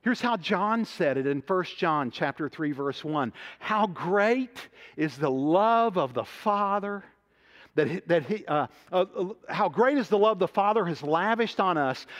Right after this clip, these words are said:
that we should be called children of God, but yet that is what we are." Listen, you are, before you are anything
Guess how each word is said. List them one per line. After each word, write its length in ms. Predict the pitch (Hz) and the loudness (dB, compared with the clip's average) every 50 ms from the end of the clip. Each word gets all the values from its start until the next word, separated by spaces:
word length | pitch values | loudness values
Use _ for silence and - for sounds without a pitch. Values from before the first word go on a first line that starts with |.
| - - | -12 0
that 240 | - 170 147 - - | 0 0 0 0 -2
we 480 | 147 151 165 196 240 247 247 247 254 233 | -6 -4 0 0 2 2 2 2 0 0
should 260 | - - 175 160 135 | -2 -2 -2 -2 -2
be 140 | 139 139 117 | -2 -6 -6
called 680 | - - - - 202 196 196 196 202 202 202 196 180 - - - - _ - | -6 -10 -4 0 2 4 4 6 4 4 2 0 -4 -12 -16 -20 -20 _ -14
children 760 | - - - 233 269 269 277 285 277 262 262 269 262 247 233 | -10 -8 -2 0 2 4 4 2 0 -2 0 0 2 2 2
of 180 | 214 170 139 | 0 0 2
God, 440 | - 202 190 190 202 180 156 143 123 | 2 2 2 4 4 2 2 0 2
but 200 | 120 147 - - 196 | 0 0 0 0 -10
yet 600 | 151 147 185 233 277 285 247 185 - - 143 139 | -6 0 2 2 4 4 2 2 0 -2 -8 0
that 420 | 156 202 226 277 277 240 190 165 - - - | 0 2 2 2 2 2 0 0 -2 -8 -4
is 580 | - 240 254 240 233 202 160 139 131 131 - | 0 2 4 4 4 6 4 4 2 0 -6
what 560 | 151 147 165 202 214 202 190 175 156 - - - - | -8 -2 2 4 4 6 4 4 2 -2 -8 -18 -14
we 640 | 151 143 156 180 190 185 180 170 160 151 151 135 - - - - - - _ - | -10 -4 -2 -2 0 0 -2 -2 -2 -2 -4 -6 -10 -14 -20 -20 -20 -16 _ 0
are." 640 | 185 180 180 180 175 160 135 113 95 80 76 - - - - _ _ _ _ _ _ _ _ _ _ _ _ _ - | 2 4 4 4 4 2 2 0 -2 -6 -10 -16 -20 -20 -20 _ _ _ _ _ _ _ _ _ _ _ _ _ 0
Listen, 360 | 180 247 233 - 214 151 110 - - - - - - - - | 0 0 2 2 -2 -2 -2 -6 -12 -20 -20 -20 -20 -14 -8
you 340 | 156 160 202 254 294 311 254 | -2 0 2 4 4 4 2
are, 460 | 185 190 196 190 185 170 143 117 110 | 2 2 4 4 4 4 4 2 2
before 580 | 117 135 165 147 - - 208 208 214 220 214 208 | 0 -4 -6 -6 -4 -2 0 4 4 4 4 4
you 300 | 180 151 185 196 196 202 | 2 -2 -2 0 0 2
are 300 | 196 170 165 160 156 - - - | 4 4 4 2 2 -2 -6 -2
anything 880 | 196 214 240 254 254 269 262 240 - - 233 233 220 220 220 214 208 | 0 2 2 4 2 2 0 0 -2 -2 0 0 2 2 0 -2 -2